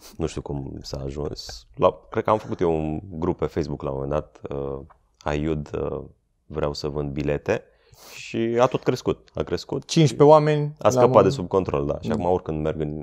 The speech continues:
Speaker 1: Aiud, mă cheamă oamenii acasă, îmi dau să
Speaker 2: Au
Speaker 1: mănânc.
Speaker 2: mărit casa de cultură.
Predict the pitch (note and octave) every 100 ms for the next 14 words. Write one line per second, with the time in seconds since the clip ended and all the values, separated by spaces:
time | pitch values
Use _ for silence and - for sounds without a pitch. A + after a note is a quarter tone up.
0 | - D2+ D#2 G2 D#2 - D#2 D2+ _ -
1 | E2+ D2+ D2+ D2 C#2+ C#2+ F#2+ - D#2+ D2
2 | D#2 D2+ D2 C#2+ C#2+ D2+ A#2+ B2 B2+ B2
3 | C3 C3 B2 - A#2 D#3 C3 A2+ G2+